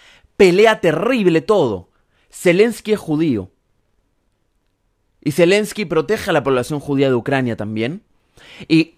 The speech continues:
cómo puede ser que una nación tan poderosa como Rusia no puede ganarle de una a Ucrania? Y la resistencia ucraniana está cada vez más fuerte todavía. Dios no cambia la naturaleza, pero se manifiesta mediante la naturaleza.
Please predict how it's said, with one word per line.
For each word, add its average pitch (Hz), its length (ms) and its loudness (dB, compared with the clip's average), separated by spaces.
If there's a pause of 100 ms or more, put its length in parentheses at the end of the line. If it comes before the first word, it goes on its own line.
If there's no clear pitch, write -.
cómo 247 240 0
puede 233 300 2
ser 220 280 -2
que 156 80 -10
una 180 220 -4
nación 185 540 -6
tan 185 180 -2
poderosa 185 420 -2
como 180 220 -4
Rusia 240 560 -6 (560)
no 208 380 0
puede 262 320 2
ganarle 208 480 0
de 160 100 6
una 247 360 4
a 226 60 2
Ucrania? 156 680 -2 (800)
Y 202 120 0
la 196 120 8
resistencia 196 580 -2
ucraniana 202 320 0
está 214 200 -6
cada 220 200 -4
vez 220 120 -4
más 214 220 -6
fuerte 196 440 -4
todavía. 101 520 -4 (260)
Dios 254 340 2
no 262 340 2
cambia 285 420 4
la 147 100 0
naturaleza, 139 680 -4
pero 151 120 -4
se 170 100 -10
manifiesta 208 720 -2
mediante 147 460 -2
la 131 100 -8
naturaleza. 127 580 -6